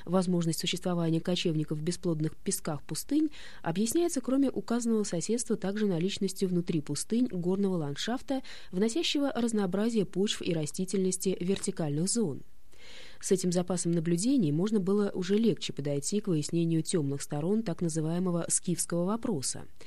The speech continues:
Здесь подтвердилось прежде всего прежнее наблюдение специалистов, что два варианта звериного стиля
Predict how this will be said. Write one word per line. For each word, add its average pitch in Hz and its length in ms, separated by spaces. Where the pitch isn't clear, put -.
Здесь 214 240
подтвердилось 285 520
прежде 247 280
всего 226 480
прежнее 180 500
наблюдение 151 540
специалистов, 165 720
что 165 220
два 160 220
варианта 151 420
звериного 143 520
стиля 277 440